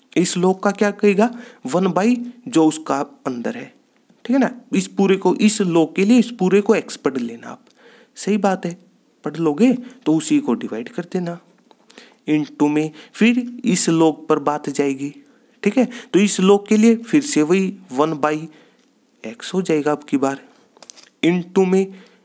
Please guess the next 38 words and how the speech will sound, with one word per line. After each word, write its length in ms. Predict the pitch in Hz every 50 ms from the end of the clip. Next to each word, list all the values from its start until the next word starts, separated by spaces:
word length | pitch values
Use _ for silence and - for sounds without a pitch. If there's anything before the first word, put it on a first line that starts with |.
| _ _ -
फिर 260 | - 208 208 175 127
x 200 | 110 - - -
का 160 | - - 110
होगा। 300 | 107 107 107 - 127 - - _ _ _ _ _ _ _ _ _ _ _ _ _ _ _ _ _ - - _ _ -
डिफरेंशिएशन 680 | - 143 135 - 160 160 160 156 - 175 165 - 175 170
की 120 | 170 -
वही 200 | 170 160 180 180 175
बात 260 | - 135 139 170 -
है, 60 | 214 208
कौन 240 | - 175 170 175
सी, 160 | 180 - - 220
ये 160 | 196 165 156
वाली, 340 | 147 147 139 131 135 143 147 - - - -
सबसे 280 | - - 175 165 - 180
पहले 220 | 170 - 175 170 156 - -
पावर 360 | - 120 113 117 117 131 131 131
का, 280 | 127 - 147 147 151 - _ _ _ _ -
फिर 200 | - 185 196 160
बेस 380 | 135 117 123 131 131 135 131 131
का, 220 | - - 151 156 165 - - - - - _
फिर 180 | - 190 196 185
मल्टीप्लाई, 600 | 160 131 113 - - - 110 104 - 110 107 110 - - -
मतलब 440 | 156 165 160 156 - - 175 170 170 - - - _ _ _ - 143 147 151
यहाँ 260 | 143 139 127 131 131
पर 140 | - 170 165
एंगल 280 | 156 143 131 127 131
को 180 | 127 - 160 160
या 140 | 156 139 131
फिर 180 | 127 - 151
नंबर 340 | 160 156 143 127 117 120 117 113
को, 200 | - 139 135 131 - - - - - - _ _ _ _ _ _ -
ये 260 | - 135 127 139 139 139 -
वाली 220 | - 113 113 120 -
चीज़ 240 | - - - - -
है, 160 | - - _ _ _ _ -
ठीक 100 | - 226
है 60 | 277
ना। 120 | 277 202